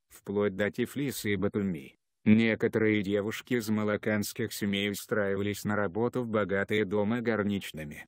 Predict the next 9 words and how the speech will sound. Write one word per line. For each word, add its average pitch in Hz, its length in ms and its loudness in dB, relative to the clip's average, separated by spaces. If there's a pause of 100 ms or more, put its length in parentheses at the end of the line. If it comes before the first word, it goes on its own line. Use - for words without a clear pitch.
Их 135 240 0
целью 117 400 2
было 110 360 2
справить 98 500 0
себе 85 320 -2
к - 80 -12
свадьбе 101 520 -2
хорошее 104 640 0
приданое. 123 640 -2